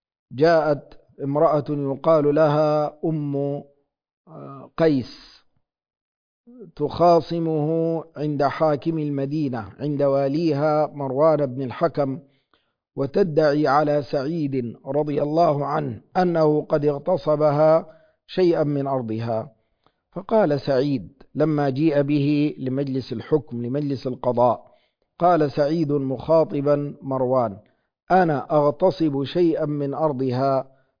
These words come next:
بعد الذي سمعته من رسول الله صلى الله عليه وسلم؟"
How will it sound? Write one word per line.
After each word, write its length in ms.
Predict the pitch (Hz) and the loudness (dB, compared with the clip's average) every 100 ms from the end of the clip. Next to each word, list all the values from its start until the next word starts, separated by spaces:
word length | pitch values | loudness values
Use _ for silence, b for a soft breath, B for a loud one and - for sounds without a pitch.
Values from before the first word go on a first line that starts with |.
| - | -2
بعد 320 | 151 175 156 | 2 2 4
الذي 400 | 156 156 151 151 | 4 4 2 0
سمعته 720 | - 147 160 160 - 147 143 | -2 -4 -2 -4 -2 -2 -2
من 100 | 143 | -2
رسول 460 | 131 135 127 156 135 | -2 -4 -2 -4 -2
الله 340 | 127 139 139 | 0 0 0
صلى 300 | 127 143 135 | -2 -4 -2
الله 280 | 127 139 131 | 0 2 4
عليه 260 | 123 120 | 2 0
وسلم؟" 460 | 117 - 120 117 156 | -4 -4 -6 -6 -12